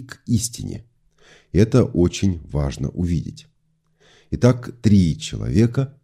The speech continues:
три героя. Гай, дальше антигерой Диатреф и опять герой Димитрий.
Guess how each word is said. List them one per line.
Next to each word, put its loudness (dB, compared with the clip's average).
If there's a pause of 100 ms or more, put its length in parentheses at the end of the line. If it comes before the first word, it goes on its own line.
(120)
три 2
героя. 2 (360)
Гай, 0 (440)
дальше -10
антигерой 2 (180)
Диатреф 0 (420)
и 4
опять -4
герой 4 (160)
Димитрий. 0